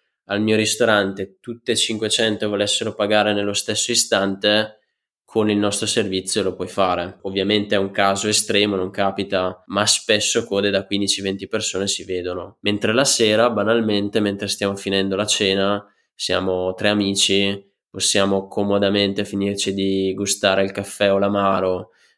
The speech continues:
eh, mentre paghiamo e dividiamo il conto in autonomia, senza più anche gli spiacevoli inconvenienti dove il ristoratore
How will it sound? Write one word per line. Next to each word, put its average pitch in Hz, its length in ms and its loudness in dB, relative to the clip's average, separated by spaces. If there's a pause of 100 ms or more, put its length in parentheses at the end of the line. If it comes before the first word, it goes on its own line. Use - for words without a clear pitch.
eh, 95 440 4
mentre 98 400 0
paghiamo 101 680 2
e 104 80 4
dividiamo 104 520 2
il 104 80 -2
conto 104 300 -2
in 101 80 2
autonomia, 92 640 -2
senza 101 440 -2
più 104 200 0
anche 98 240 0
gli 98 80 0
spiacevoli 98 600 0
inconvenienti 98 680 -2
dove 95 200 -4
il 98 60 -2
ristoratore 101 640 0